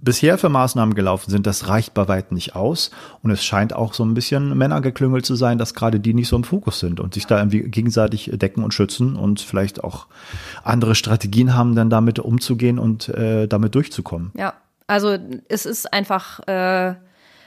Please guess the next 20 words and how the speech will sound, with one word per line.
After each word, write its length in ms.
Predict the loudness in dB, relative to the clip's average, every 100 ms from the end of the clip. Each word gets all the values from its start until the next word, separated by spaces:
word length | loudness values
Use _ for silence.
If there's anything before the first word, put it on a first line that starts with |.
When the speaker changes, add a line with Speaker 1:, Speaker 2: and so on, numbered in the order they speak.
| _
Speaker 2:
auch 160 | -2 0
da, 420 | 2 6 6 4
wenn 100 | 2
man 100 | 0
jetzt 260 | -2 -4 -8
mal 500 | -4 -2 0 0 -2
das 240 | -4 -6
nicht 760 | -6 -2 0 0 0 -2 -4 -6
evidenzbasiert, 760 | -6 0 2 2 0 0 -2
sondern 260 | -2 -2 -2
erfahrungsgemäß 920 | -4 -4 -2 0 0 -2 -2 0 0
<laughs> 0 |
als 320 | -2 -2 -2 -4
wissenschaftlich 640 | -4 -4 -4 -6 -10 -10
bezeichnen 480 | -10 -4 -2 -2 -2
will, 180 | -2 -2
es 160 | -4 -6
ist 160 | -10
sozusagen 480 | -10 -6 -4 -4 -6
meine 500 | -2 2 2 2 0